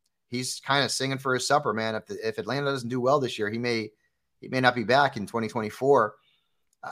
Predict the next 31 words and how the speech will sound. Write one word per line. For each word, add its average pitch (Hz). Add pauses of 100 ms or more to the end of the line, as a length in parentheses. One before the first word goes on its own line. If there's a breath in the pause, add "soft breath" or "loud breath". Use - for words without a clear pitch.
(120)
I've 135
seen 147
Bijan 127
go 120
as 107
high 110
as 95
two 120 (800)
in 135
a 120
super 139
flex 139
league. 139 (280)
That's 123
probably 131
the 113
latest 120
I've 123
seen 127
him 120
picked, 127
which 107
is 98 (500)
right 110
at 110
the 107
start 117
of 113
round 123
two. 127 (840)
But 117